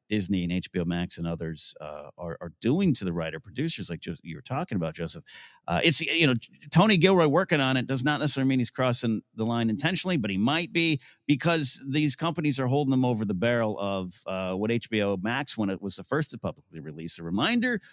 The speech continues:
we'll put quotations about reminder to all showrunners and writer producers that if they don't perform their non-W G A duties, then they will not be paid. Disney followed with their own email that got out there saying, "We want to specifically reiterate to you as a showrunner or any other or other writer producer, you are not excused from performing your duties as a showrunner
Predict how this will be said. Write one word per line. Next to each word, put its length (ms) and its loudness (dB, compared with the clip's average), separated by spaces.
we'll 220 0
put 160 -8
quotations 560 0
about 260 -8
reminder 400 0
to 60 -2
all 180 4
showrunners 600 0
and 80 -10
writer 200 2
producers 280 -6
that 320 -8
if 60 -4
they 100 0
don't 320 0
perform 400 -2
their 100 -14
non-W 540 -14
G 220 -12
A 40 -12
duties, 380 0
then 140 2
they 120 2
will 100 2
not 220 -2
be 180 -6
paid. 460 0
Disney 260 2
followed 220 2
with 80 -4
their 140 0
own 160 6
email 420 -2
that 80 -8
got 220 -4
out 160 -10
there 140 -8
saying, 240 -2
"We 80 2
want 180 0
to 80 -4
specifically 580 -2
reiterate 440 -2
to 100 -2
you 100 2
as 120 0
a 40 0
showrunner 500 2
or 200 -2
any 340 2
other 360 0
or 280 0
other 160 2
writer 240 2
producer, 360 0
you 160 2
are 40 0
not 380 2
excused 480 -2
from 100 -4
performing 360 2
your 100 4
duties 320 -4
as 160 -4
a 40 -10
showrunner 480 0